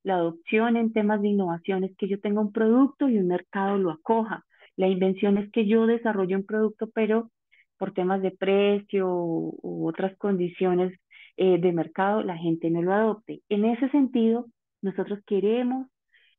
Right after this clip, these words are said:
eh, brindarles nuevamente este apoyo, estos recursos que desde, eh, la B M C, el B M Z, eh, se están entregando para hacer esas consultorías, esos apoyos, esos diagnósticos, esas evaluaciones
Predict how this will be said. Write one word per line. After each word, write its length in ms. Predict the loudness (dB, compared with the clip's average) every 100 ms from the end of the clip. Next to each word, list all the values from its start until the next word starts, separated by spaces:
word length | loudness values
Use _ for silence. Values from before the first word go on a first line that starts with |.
| -4
eh, 320 | -2 0 -4 -4
brindarles 800 | 0 2 2 2 2 2 -2 -4
nuevamente 600 | -4 -4 -2 -4 -4 -6
este 260 | -6 -2
apoyo, 540 | -2 0 2 2 2 -2
estos 300 | -2 -4 -2
recursos 680 | -2 -2 0 2 0 -4 -4
que 100 | -2
desde, 440 | 0 0 -2 -4 -8 -20 -20 _ 0
eh, 220 | 2 4
la 220 | 4 4
B 320 | 6 6 6 4
M 220 | 2 2
C, 160 | 0 2
el 140 | 2
B 220 | 2 2 2
M 180 | -4 -4
Z, 400 | -4 -4 -6 -8 _ _ _ -4
eh, 220 | -2 0 -2
se 60 |
están 240 | -2 0 0
entregando 680 | 0 0 2 2 2 0 -2
para 180 | -4
hacer 200 | -2 -2
esas 220 | -2 -4 -8
consultorías, 960 | -8 -6 -6 -6 0 4 6 4 4
esos 220 | 0 -4 -8
apoyos, 520 | -8 0 2 4 2 -2
esos 240 | -2 0
diagnósticos, 920 | 2 4 4 4 0 -4 -12 -4 -2
esas 260 | -2 -2 0
evaluaciones 800 | 0 2 0 0 0 2 2